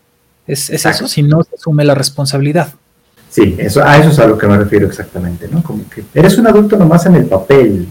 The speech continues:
Speaker 2: digamos, ¿no? <laughs> Pero en la realidad no te comportas como tal, ¿no? Independientemente de lo que hayas,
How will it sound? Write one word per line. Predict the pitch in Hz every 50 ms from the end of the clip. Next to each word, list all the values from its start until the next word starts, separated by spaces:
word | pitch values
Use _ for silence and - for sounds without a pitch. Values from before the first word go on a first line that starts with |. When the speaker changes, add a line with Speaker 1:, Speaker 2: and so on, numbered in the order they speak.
| - -
Speaker 2:
digamos, | - 87 - - - 143 - - - _ -
¿no? | 156 175 208 - _ _ _ _ _ _ _ _ _ _ _ _ _ -
<laughs> | - - 160 175 160 156 143 170 - 165 - 147 151 165 165 160 156 - - -
Pero | - 104 110
en | 117 113
la | 113 117
realidad | 117 110 107 107 110 110 123 147 170 175
no | 185 190
te | 196 220
comportas | 208 208 190 170 - 226 254 226 - 151 -
como | - - 113 107 104 101
tal, | - 85 82 82 - -
¿no? | 156 - - - - _ _ _ -
Independientemente | 113 107 107 104 - 104 107 107 107 107 107 104 101 101 101 107
de | 101 101
lo | 98 98 92 -
que | - 101 98
hayas, | 98 98 98 98 98 92 90 - - -